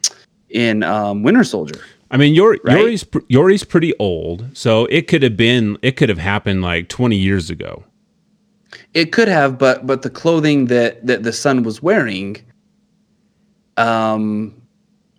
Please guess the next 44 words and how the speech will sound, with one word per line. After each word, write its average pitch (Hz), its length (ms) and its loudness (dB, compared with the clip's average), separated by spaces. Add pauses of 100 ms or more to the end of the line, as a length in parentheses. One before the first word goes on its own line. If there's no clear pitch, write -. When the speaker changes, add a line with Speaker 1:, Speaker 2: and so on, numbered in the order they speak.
Speaker 1:
would, 131 240 2
would 131 180 2
make 135 260 0
you 127 80 0
think 123 300 -2
that 131 100 2
it 123 40 2
was 120 180 0
a 123 40 2
lot 120 280 0
sooner 120 420 0
than 110 220 -4
what 107 160 -2
it 104 40 -2
Speaker 2:
No, 160 220 -2
Speaker 1:
was. 90 120 -4
Speaker 2:
I 175 80 2
mean, 175 160 2
it, - 200 -2
it 175 140 2
looked 185 120 4
Speaker 1:
So, 127 60 4
Speaker 2:
like 135 160 2
Speaker 1:
so 170 100 0
I 127 140 4
think - 20 -6
Speaker 2:
clothing 113 180 2
Speaker 1:
the 104 80 2
Speaker 2:
we 101 120 2
were 101 160 2
Speaker 1:
timeline, 92 160 0
Speaker 2:
wearing 92 200 2
Speaker 1:
I 90 40 0
Speaker 2:
in 87 60 0
Speaker 1:
think 170 140 2
Speaker 2:
the 156 60 0
Speaker 1:
the - 60 -6
timeline 135 320 0
here 127 180 2
is 120 100 0
a 117 60 -6
little 113 240 -2
bit 104 140 -4
wonky. 92 480 -12